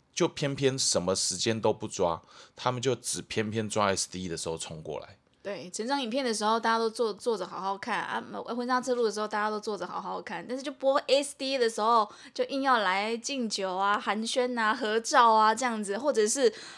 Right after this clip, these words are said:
Speaker 2: 还遇到工作人员，那可能要先行离开，他可能跟新人请款之类的。
Speaker 1: 对啊，所以就会变成说，其实这个部分就让我们其实有时候很无奈啊，真的蛮无奈，
Speaker 2: 嗯。
Speaker 1: 因为我们也是，也是很用心在拍，很用心在剪。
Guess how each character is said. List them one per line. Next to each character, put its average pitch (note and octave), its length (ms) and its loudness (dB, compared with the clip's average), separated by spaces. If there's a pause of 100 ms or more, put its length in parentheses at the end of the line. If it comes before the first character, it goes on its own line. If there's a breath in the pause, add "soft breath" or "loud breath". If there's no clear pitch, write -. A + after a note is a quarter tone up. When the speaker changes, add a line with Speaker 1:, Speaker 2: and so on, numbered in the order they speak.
Speaker 2:
还 A#3 100 0
遇 C#4 140 0
到 C4+ 160 6
工 C4+ 180 2
作 C4+ 140 8
人 G#3+ 260 6
员， G#3 240 0
那 G#3+ 80 0
可 A#3+ 140 -4
能 F3+ 100 -2
要 G3 80 2
先 A#3+ 200 -2
行 G3+ 180 -2
离 F#3+ 100 -2
开， A3 160 -4
他 A3 160 2
可 - 360 -6
能 F#3+ 120 -4
跟 A3+ 160 0
新 A#3 200 2
人 F#3+ 100 -2
请 G3+ 180 -2
款 F#3 200 -4
之 F#3 120 -4
类 - 200 -2
的。 - 180 -14 (320)
Speaker 1:
对 A#2+ 220 4
啊， G#2+ 100 2
所 C3+ 180 -2
以 B2 60 -2
就 C3 80 -4
会 C#3 80 2
变 B2+ 180 -2
成 G#2+ 80 -4
说， A2+ 200 -4
其 G2+ 160 -4
实 G2+ 180 -4 (500 loud breath)
这 - 120 -6
个 C3 100 -4
部 C3+ 100 -4
分 C3 200 0
就 A2+ 140 -2
让 A2+ 220 -2
我 E2+ 60 -2
们 D2+ 180 -8
其 F#2 140 -6
实 F2+ 160 -4
有 C#2+ 140 -4
时 G2+ 100 -4
候 G2+ 80 2
很 - 160 -10
无 A1+ 240 -12
奈 D#2+ 120 -8
啊， - 300 -12 (120)
真 F#2+ 120 -12
的 F2+ 60 -8
蛮 C2+ 160 -8
无 - 180 -10
奈， C2 200 -8
Speaker 2:
嗯。 - 20 -10
Speaker 1:
因 G#2 60 -8
为 A#2 40 -4
我 F#2+ 120 -4
们 F2 100 -10
也 D#2 100 -8
是， - 320 -6
也 D#2+ 140 -6
是 G#2+ 240 -2
很 D2+ 260 -10
用 F2 220 -4
心 E2 240 -6
在 D#2+ 100 -2
拍， D#2 280 -6
很 B1+ 120 -12
用 D#2 200 -10
心 D2 180 -10
在 C#2+ 140 -4
剪。 - 240 -8